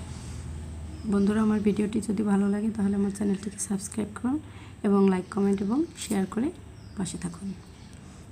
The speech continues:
আমি নেড়ে চেড়ে দেওয়ার পরে আর একটু ঢেকে দেবো। দেখুন কিছুটা পানি বের হয়েছে, আমি এই পানিটুকু একটু তাপ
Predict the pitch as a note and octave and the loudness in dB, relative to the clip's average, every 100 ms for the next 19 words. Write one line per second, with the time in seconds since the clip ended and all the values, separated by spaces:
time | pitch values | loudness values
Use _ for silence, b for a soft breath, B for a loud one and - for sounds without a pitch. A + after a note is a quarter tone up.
0 | - G3 G3 G3+ G3+ A#3 A3 G#3 G#3 G3+ | -2 6 6 6 2 2 2 2 0 0
1 | A3+ A3 G3 G3 G3+ G3 G3+ F#3 G3+ D4 | 0 2 0 -2 0 0 0 -2 -2 -4
2 | - - - - - - - - - - | -8 -16 -16 -16 -16 -16 -16 -18 -16 -16
3 | - - - - - - - - - - | -16 -18 -18 -18 -18 -18 -18 -16 -16 -14
4 | - - - - - - - - - - | -14 -16 -16 -16 -18 -20 -20 -18 -20 -20
5 | - - - - - - - - G#3 G3 | -20 -20 -20 -20 -18 -18 -20 -8 -6 -2
6 | G#3 G#3+ G3+ G3+ G#3 G3 G3+ G#3+ G3 G#3 | -2 0 -2 -2 2 2 4 2 2 0
7 | G3+ B3+ C#4+ - - - - - - G3 | 0 -4 -4 -12 -20 -20 -20 -20 -2 4
8 | G3 G3 G3 G3 - G#3+ G3 G3+ G#3 | 4 4 4 4 2 -6 -4 -2 0